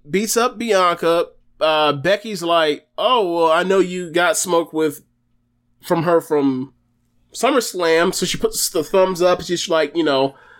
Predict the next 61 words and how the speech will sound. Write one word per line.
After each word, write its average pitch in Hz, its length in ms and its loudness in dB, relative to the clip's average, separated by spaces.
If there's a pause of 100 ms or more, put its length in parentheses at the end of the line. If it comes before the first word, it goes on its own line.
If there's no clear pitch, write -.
(180)
trying 196 260 0
to, 180 220 -2 (200)
like, 170 180 -2
"Hey, 262 180 4
remember 254 400 2
when 247 160 2
we 247 80 2
were, 226 300 4
you 233 100 -6
know, 208 160 4
we 208 80 -2
were 214 140 2
best 220 320 0
buds 233 240 4
in 226 100 4
N 240 100 4
X 226 160 -2
T, 277 200 2
remember 262 240 4
that? 285 320 0
Like, 226 340 2
hey, 247 580 2 (520)
like, 165 480 0 (200)
yeah, 233 360 2
like, 170 460 -2
I 202 120 2
know, 247 240 2
I, 190 180 0
you 233 140 -4
know, 220 80 4
I 240 200 4
have 226 180 0
the 180 80 -8
belt 214 280 0
that 185 100 2
y'all 196 260 0
are 185 40 0
about 180 180 -2
to 175 60 -2
fight 247 260 0
over, 190 200 2
let 214 200 2
me 220 120 -2
just, 208 360 -2
you 208 260 -2
know, 185 300 0 (180)
sneak 254 420 -2
up 233 240 -2
out 254 220 0
of 247 60 -2
here," 240 320 2
and 220 200 2
then 214 160 2
Bianca, 220 440 2
and 190 140 -4
then, 190 100 0
uh, 180 320 4
Sasha 196 400 0
laid 170 420 2
her 202 160 2
out, 180 280 0